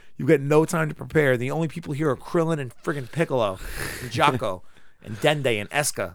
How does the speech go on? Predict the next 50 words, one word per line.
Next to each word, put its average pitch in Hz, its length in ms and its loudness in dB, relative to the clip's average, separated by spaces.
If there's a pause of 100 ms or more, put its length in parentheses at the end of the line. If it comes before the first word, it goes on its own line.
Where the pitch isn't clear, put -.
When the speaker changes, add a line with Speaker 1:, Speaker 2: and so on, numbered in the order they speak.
Speaker 1:
Like, - 260 -6 (380)
Speaker 2:
Yeah. 92 180 -2
Speaker 1:
Eska 90 200 2
says, 180 400 2
he, 131 240 -6
like, 120 140 0
"I'm 185 100 2
willing 220 200 4
to 208 40 -2
do 220 120 -6
whatever 226 280 0
I 202 100 2
can." 226 460 -4
I 107 160 -2
don't - 100 -8
think 196 160 -4
he's 170 140 0
a 147 60 -4
fighter. 214 360 -4
He 240 120 -4
don't 233 140 0
look 233 100 -2
like - 140 -12
a 233 60 -4
fighter. 233 360 -4
Speaker 2:
Yeah. 92 500 0
Speaker 1:
Little 196 140 2
green 156 400 -2
weirdo. 190 500 -2 (400)
We 120 140 -2
know 170 160 4
Dende's 120 480 0
not, 117 240 -4
and 110 100 -10
Jocko 123 460 2
is, 113 320 -2 (460)
you 107 140 -8
know, 131 340 -2 (160)
handy 147 320 0
with 143 160 4
his 117 140 0
little 131 200 2
gun 120 280 0
and 135 100 0
his 98 140 0
jet 110 300 0
boots 104 300 -6
or 101 60 -4
whatever, 98 380 -2
but 107 300 -2